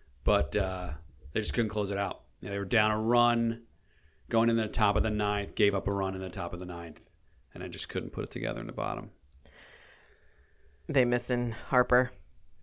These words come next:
Speaker 1: I mean, dude, he was, like, the M V P last year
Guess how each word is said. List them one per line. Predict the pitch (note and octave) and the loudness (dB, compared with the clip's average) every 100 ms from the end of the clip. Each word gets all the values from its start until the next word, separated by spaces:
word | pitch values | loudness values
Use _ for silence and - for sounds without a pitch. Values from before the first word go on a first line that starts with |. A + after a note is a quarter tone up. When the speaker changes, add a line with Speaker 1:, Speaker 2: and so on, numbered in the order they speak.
| - - | -12 -6
Speaker 1:
I | |
mean, | F2+ F2+ D#2+ | -4 -4 -6
dude, | D2+ G#2 E2 | -6 -6 -6
he | D#2+ | -12
was, | E2 F2+ E2+ F#2+ | -10 -8 -6 -6
like, | E2+ | -6
the | F#2 F#2+ | -4 -4
M | F#2+ | -4
V | F#2+ | -4
P | F#2 G2+ | -2 0
last | A#2 F2 - - | 0 -2 -10 -10
year | - - | -12 -12